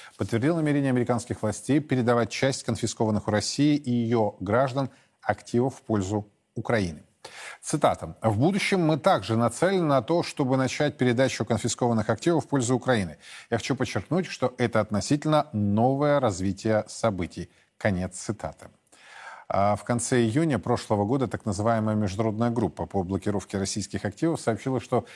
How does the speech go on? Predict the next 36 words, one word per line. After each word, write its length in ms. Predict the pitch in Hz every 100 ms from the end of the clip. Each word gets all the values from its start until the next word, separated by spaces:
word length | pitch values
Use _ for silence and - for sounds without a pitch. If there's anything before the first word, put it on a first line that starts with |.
| - -
за 180 | 101 120
сто 240 | - 127
дней, 400 | 98 113 143 156 143
а, 360 | 123 117 110
работы 560 | 104 95 110 107 156 170
заблокировала 760 | 123 101 104 117 - 143 139 131
активы 420 | - - - 120
российских 440 | 107 - 113 -
граждан, 380 | 101 120 135 147 - - - _
находящихся 640 | 117 131 120 98 98 - 98
под 200 | 110 95
русофобскими 640 | 98 101 - 101 - 110
санкциями, 520 | 107 151 - 147 135
на 220 | 123 113
сумму 280 | - - 139
более 200 | 117 117
чем 220 | 113 123 104 - _
тридцать 320 | - 120 -
миллиардов 460 | 120 113 117 110 113
долларов. 380 | 120 85 80 - - - -
А 80 | 101
в 60 | 110
Минюсте 420 | 139 135 - 120
С 180 | - 120
Ш 240 | - 147
А 40 |
заявили 360 | 131 117 117 123
о 100 | 117
намерении 380 | 113 127 117 117
направить 460 | 120 135 110 90
все 260 | - - 110
изъятые 420 | 87 104 98 104
активы 320 | 101 - 156
на 120 | 147 110
нужды 280 | 113 82
Украины. 480 | 95 - 110 135 165